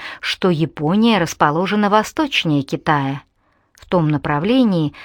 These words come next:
откуда поднимается солнце.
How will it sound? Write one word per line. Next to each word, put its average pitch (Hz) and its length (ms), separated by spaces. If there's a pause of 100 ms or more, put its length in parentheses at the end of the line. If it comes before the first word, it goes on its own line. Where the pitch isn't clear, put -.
(120)
откуда 254 480
поднимается 175 880
солнце. 143 760